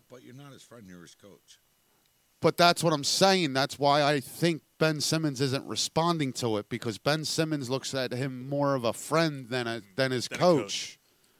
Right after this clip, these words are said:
Speaker 1: Right,
Speaker 3: Family
Speaker 1: so the,
Speaker 3: friend.
Speaker 1: so the hard-ass discipline
Speaker 2: 'Cause
Speaker 1: is
Speaker 2: there's
Speaker 1: not
Speaker 2: a, right, 'cause there's a personal relationship there.
Speaker 1: The hard-ass discipline is not there.
Speaker 2: There's no response to the discipline.
Speaker 3: Right.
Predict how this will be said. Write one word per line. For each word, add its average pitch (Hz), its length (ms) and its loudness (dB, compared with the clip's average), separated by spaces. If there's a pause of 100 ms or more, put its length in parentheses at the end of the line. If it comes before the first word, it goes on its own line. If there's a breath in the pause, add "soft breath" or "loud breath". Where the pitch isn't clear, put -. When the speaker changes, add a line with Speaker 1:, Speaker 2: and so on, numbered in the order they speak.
Speaker 1:
Right, 151 160 -4
Speaker 3:
Family 135 200 0
Speaker 1:
so 202 80 -6
the, 208 60 -12
Speaker 3:
friend. 117 200 -2
Speaker 1:
so 214 60 -4
the 208 120 -6
hard-ass 214 520 -6
discipline - 460 -14
Speaker 2:
'Cause 180 140 6
Speaker 1:
is 160 40 -2
Speaker 2:
there's 170 200 4
Speaker 1:
not 165 140 2 (120)
Speaker 2:
a, - 20 -4
right, 170 320 4
'cause 160 180 0
there's 151 200 2
a 151 100 2
personal 156 840 2
relationship 139 800 0 (100)
there. 110 220 0
Speaker 1:
The - 60 -6
hard-ass 180 440 -10
discipline 131 560 -14
is 95 140 -16
not 104 240 -18
there. 87 220 -20 (1600)
Speaker 2:
There's 156 260 4
no 170 200 4
response 139 680 2
to 120 100 -8
the 104 100 -6
discipline. - 480 -10 (680)
Speaker 3:
Right. 107 180 -20